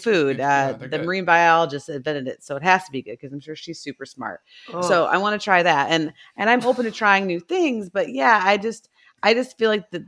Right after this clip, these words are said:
Speaker 2: we need that farm fishing. You know, maybe we take it more on land, or, uh, maybe we look more into the welfare. Uh, I think, I think there's two
Speaker 1: Well,
Speaker 2: sides to every story, and it
Speaker 1: this
Speaker 2: just
Speaker 1: is, this is
Speaker 2: wasn't
Speaker 1: why
Speaker 2: there.
Speaker 1: I, I feel like aquaculture is the future.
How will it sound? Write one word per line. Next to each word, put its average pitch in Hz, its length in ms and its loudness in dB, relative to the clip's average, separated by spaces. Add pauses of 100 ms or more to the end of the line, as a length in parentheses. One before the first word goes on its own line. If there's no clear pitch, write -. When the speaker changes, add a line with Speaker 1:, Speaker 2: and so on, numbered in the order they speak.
(240)
Speaker 2:
we 190 120 -4
need 196 440 -6
that - 260 -2
farm 214 300 4 (100)
fishing. 175 760 -2 (220)
You 165 120 2
know, 156 80 4
maybe 185 200 4
we 202 140 4
take 196 260 0
it 214 80 -4
more 180 300 2
on 202 220 2
land, 190 580 0
or, 143 300 0 (100)
uh, 147 260 8
maybe 160 240 4
we 190 120 0
look 190 160 -6
more 190 180 -4
into 196 100 -6
the 190 80 -4
welfare. 170 680 2 (340)
Uh, 147 380 4 (580)
I 175 120 2
think, 214 300 -2 (520)
I 190 120 0
think 220 180 -2
there's 202 120 -2
two - 160 -6
Speaker 1:
Well, 180 100 -6
Speaker 2:
sides 170 220 2
to - 80 -4
every 160 220 0
story, 147 480 0
and 139 100 -2
it 143 40 -8
Speaker 1:
this 220 160 -2
Speaker 2:
just 214 100 -4 (300)
Speaker 1:
is, - 40 -20 (680)
this 185 100 -4
is - 60 -2 (120)
Speaker 2:
wasn't 135 40 -10
Speaker 1:
why 147 160 6
Speaker 2:
there. 127 200 0
Speaker 1:
I, 120 300 0
I 110 160 0
feel 104 300 -6
like 90 340 -6
aquaculture 104 560 -8
is 92 120 -14
the 90 60 -20
future. 85 460 -16